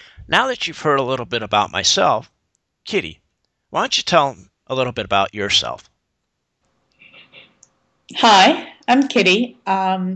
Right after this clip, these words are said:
Speaker 2: as you might notice, I have a little bit of an accent. I was born and raised in Guatemala City.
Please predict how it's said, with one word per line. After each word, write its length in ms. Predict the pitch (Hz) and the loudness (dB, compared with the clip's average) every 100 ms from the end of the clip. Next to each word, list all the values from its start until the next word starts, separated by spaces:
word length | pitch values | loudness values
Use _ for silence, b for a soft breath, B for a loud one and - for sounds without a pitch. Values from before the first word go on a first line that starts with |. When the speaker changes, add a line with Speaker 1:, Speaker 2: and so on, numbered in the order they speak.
| 185 | -6
Speaker 2:
as 200 | 196 196 | -6 -4
you 80 | 202 | -2
might 200 | 226 254 | -2 0
notice, 460 | 190 180 185 - | -2 -2 -4 -6
I 60 | 180 | -8
have 240 | 180 180 | -6 -6
a 40 | 190 | -4
little 220 | 190 196 | -6 -4
bit 140 | 220 | -6
of 100 | 233 | -6
an 100 | 254 | -4
accent. 600 | 220 185 - 180 208 233 b b b _ | -4 -4 -6 -8 -8 -14 b b b _
I 580 | 180 180 185 185 185 - _ _ _ | -4 -2 -2 -4 -8 -14 _ _ _
was 200 | 220 208 | -10 -8
born 280 | 196 202 240 | -6 -2 -2
and 160 | 294 | -2
raised 240 | 269 247 254 | -2 -4 -4
in 100 | 240 | -4
Guatemala 480 | 202 202 196 214 240 | -2 -4 -4 -4 -6
City. 480 | - 180 196 190 | -6 -6 -8 -14